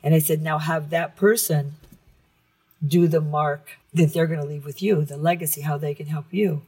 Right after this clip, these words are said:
So we came back and we made a circle, and the kids, like, "I read to you my mark, you're my mom. You read to me what you can give me."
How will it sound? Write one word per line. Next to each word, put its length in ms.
So 220
we 160
came 340
back 400
and 140
we 80
made 240
a 80
circle, 680
and 220
the 100
kids, 800
like, 180
"I 140
read 260
to 100
you 60
my 160
mark, 340
you're 120
my 180
mom. 460
You 200
read 260
to 100
me 160
what 240
you 80
can 160
give 280
me." 440